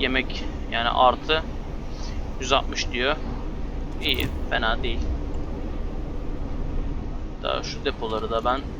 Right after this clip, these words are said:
yiyecek payına vereyim ki depo sıkıntımız olmasın. Ana depomuz neredeydi? Burasıydı. Ee,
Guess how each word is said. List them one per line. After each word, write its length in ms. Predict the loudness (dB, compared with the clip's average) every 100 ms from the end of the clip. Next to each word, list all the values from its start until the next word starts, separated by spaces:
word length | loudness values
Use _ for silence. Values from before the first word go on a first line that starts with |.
| -8 -8 -8 -8 -8 -8 -6 -2
yiyecek 360 | 0 0 -2
payına 240 | -2 -2 -2
vereyim 260 | -2 -4
ki 180 | -2 -4 -4 -8 -8 -8 -8 -6 -6 -8 -8 -8 -6 -6 -4 -6 -6
depo 180 | -8 -6
sıkıntımız 460 | -8 -8 -6 -4
olmasın. 340 | -2 -2 -2 -2 0
Ana 220 | 2 2 2
depomuz 380 | 2 2 2
neredeydi? 420 | 4 4 4 2 2
Burasıydı. 480 | 2 2 0 0 0 -2 0 0 0 -2 -2 -2 -2 0 0 0 0 0 0 0 0 0 0 -2
Ee, 80 | 0